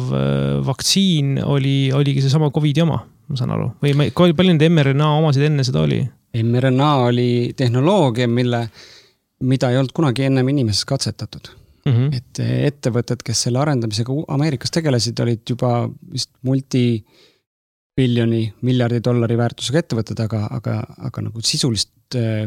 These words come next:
Speaker 2: katset ei olnud veel tehtud inimeses, kas see tehnoloogia üldse töötab, ja siis covid andiski selle võimaluse,
Speaker 1: Mhm.
Speaker 2: äh,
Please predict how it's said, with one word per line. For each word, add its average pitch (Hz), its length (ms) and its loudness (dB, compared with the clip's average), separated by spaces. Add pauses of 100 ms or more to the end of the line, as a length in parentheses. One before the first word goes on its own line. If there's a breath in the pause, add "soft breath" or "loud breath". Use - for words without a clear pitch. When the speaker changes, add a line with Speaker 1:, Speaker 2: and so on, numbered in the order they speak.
Speaker 2:
katset - 440 -2
ei 110 60 0
olnud 110 160 -2
veel 113 100 -2
tehtud 113 360 -2
inimeses, 92 280 -4
kas - 220 -6
see 110 120 -4
tehnoloogia 117 480 -2
üldse - 120 -10
töötab, 110 380 -4
ja 98 60 -6
siis - 220 -6
covid 151 280 2
andiski 117 420 2
selle 117 240 0
võimaluse, 101 540 0 (800)
Speaker 1:
Mhm. 123 160 4
Speaker 2:
äh, 101 240 0